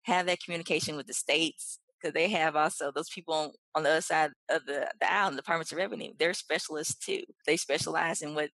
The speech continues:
their state's laws, their state's rules. And so you're constantly working with them. And it's an education when those rules change. Those people are, are extremely helpful,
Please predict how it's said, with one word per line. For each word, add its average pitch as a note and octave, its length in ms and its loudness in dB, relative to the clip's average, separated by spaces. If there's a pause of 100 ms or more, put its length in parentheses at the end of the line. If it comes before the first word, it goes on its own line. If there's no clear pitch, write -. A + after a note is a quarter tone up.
(120)
their D3+ 120 4
state's - 320 -2
laws, D#3 400 0
their C#3+ 120 -4
state's D3 420 -4
rules. D#3 380 -6
And D#3 80 -10
so - 80 -6
you're D3 160 -4
constantly D#3+ 480 -4
working D#3 300 -6
with C#3+ 140 -4
them. F3 300 -2 (380)
And C#3+ 140 2
it's F3+ 140 -2
an G3 60 2
education F#3 540 0
when C#3+ 100 -8
those D#3 200 -6
rules F3+ 300 -4
change. F#3 580 -4 (260)
Those E3 200 2
people D#3 420 -6
are, - 160 -2
are D3 60 2
extremely D#3+ 540 -4
helpful, D#3 540 -6